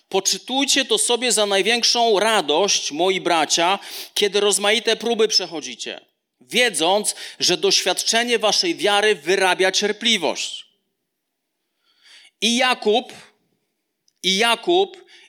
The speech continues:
i Paweł mówią o tym, abyśmy chlubili się, abyśmy cieszyli się z przeciwności, przez które przechodzimy, bo nie możemy patrzeć na to krótkowzrocznie,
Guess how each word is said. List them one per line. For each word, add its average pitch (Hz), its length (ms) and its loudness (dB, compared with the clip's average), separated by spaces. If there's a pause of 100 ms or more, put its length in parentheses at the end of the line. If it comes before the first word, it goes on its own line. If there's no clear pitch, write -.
i 175 100 -4
Paweł 196 760 0 (200)
mówią 196 480 0
o 233 160 0
tym, 220 200 -4
abyśmy 190 400 0
chlubili 185 760 0
się, 160 140 0
abyśmy 165 380 0
cieszyli 180 680 0
się 175 240 0 (200)
z - 140 0
przeciwności, 208 840 0
przez 196 240 0
które 202 220 0
przechodzimy, 170 840 0 (340)
bo 170 140 0
nie 202 120 2
możemy 220 440 2
patrzeć 220 560 0
na 208 160 0
to 190 160 0
krótkowzrocznie, 190 1040 0